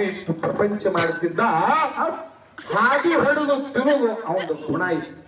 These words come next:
Speaker 2: ಹೌದ್, ಹೌದ್.
Speaker 1: ಪ್ರತಿದಿನ ರಸ್ತಾಗೆ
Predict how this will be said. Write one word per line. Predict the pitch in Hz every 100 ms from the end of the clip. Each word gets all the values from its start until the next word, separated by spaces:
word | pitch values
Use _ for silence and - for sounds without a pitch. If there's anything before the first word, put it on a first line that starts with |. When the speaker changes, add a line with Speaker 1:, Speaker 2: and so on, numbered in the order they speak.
| - -
Speaker 2:
ಹೌದ್, | 220 214
ಹೌದ್. | 175 170 - - - - - - - 302 311 285 -
Speaker 1:
ಪ್ರತಿದಿನ | 247 277 330 330 339 339 349
ರಸ್ತಾಗೆ | 339 294 - 339 339